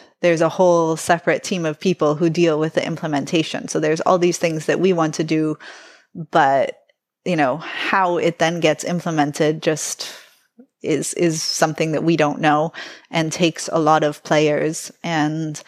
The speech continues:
so we can bring it up, and then, you know, slowly there is change that comes to the, to the format, you know, and it,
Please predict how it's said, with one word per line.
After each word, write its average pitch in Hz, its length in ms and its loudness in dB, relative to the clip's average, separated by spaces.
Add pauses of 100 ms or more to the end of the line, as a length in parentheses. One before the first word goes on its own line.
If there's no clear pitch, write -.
(680)
so 180 200 2
we 170 140 2
can 170 220 -2
bring 170 180 0
it 151 100 2
up, 175 340 2
and 165 160 -2
then, 147 320 -2
you 180 120 -4
know, 151 140 -2
slowly 165 680 0 (220)
there 156 160 2
is 160 200 0
change 160 720 -6 (1040)
that 175 200 0
comes 165 640 -2 (180)
to 175 220 2
the, 147 320 2 (100)
to 190 160 2
the 160 100 2
format, 156 460 2
you 165 120 -4
know, 160 260 -2 (360)
and 170 140 0
it, 135 260 -2